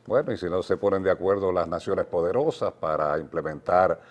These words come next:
acciones tendentes a, a disminuir ese daño, que es un daño para toda la humanidad,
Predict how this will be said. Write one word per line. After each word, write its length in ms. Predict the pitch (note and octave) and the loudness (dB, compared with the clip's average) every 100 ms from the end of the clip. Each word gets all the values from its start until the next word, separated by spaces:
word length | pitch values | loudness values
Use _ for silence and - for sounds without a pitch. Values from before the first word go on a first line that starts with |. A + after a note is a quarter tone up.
| - - - | -20 -20 -4
acciones 680 | F2+ F2+ - F2+ G2+ F#2+ - | 0 0 0 2 2 2 0
tendentes 680 | F2 D#2+ D#2+ G2 F2 F2 D#2 | -4 -2 0 0 0 -2 -2
a, 320 | D#2 D2+ D2 | -2 -2 -4
a 60 | D#2 | -4
disminuir 560 | D#2 E2+ D#2+ F2 F#2+ | -4 -4 -4 -2 2
ese 260 | F2 - F2+ | 2 2 2
daño, 440 | D#2+ G2 F#2+ F#2 | 6 4 4 -4
que 100 | E2+ | -6
es 60 | D#2 | -6
un 160 | F2 | -4
daño 320 | E2 F2 F2 E2 | 2 2 2 0
para 220 | E2 D#2+ | 0 0
toda 240 | - F#2 | 0 0
la 80 | F#2 | 2
humanidad, 500 | F2 G2 G2+ F#2+ G#2 | 0 -2 -4 -4 -4